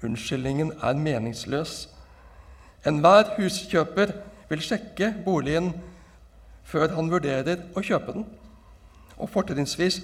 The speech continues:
drøfte det med kona før beslutningen blir tatt. I Midtøsten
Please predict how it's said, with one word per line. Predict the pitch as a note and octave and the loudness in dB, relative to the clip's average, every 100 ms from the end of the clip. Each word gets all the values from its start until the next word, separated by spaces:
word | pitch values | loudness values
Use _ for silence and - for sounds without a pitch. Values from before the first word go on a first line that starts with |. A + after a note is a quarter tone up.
| - | -2
drøfte | A3+ - - C#3+ | -2 -2 -4 0
det | - | 0
med | F3 | 2
kona | D#3+ C3+ D3+ F3+ - - | 2 4 2 0 -6 -4
før | C#3 C#3 | -2 -2
beslutningen | D#3+ C3 - C#3 D3 D#3 | -4 -8 -4 -2 0 0
blir | D#3+ | -2
tatt. | G3 - - - - - - - - - - - - - - - - - - - - - - _ - - - - | -6 -8 -18 -20 -20 -20 -20 -20 -20 -20 -20 -20 -20 -20 -20 -20 -20 -20 -20 -20 -20 -20 -20 _ -20 -20 -16 2
I | A3 | 6
Midtøsten | A#3+ A#3 F3 E3 A3 A3+ | 6 6 4 4 2 2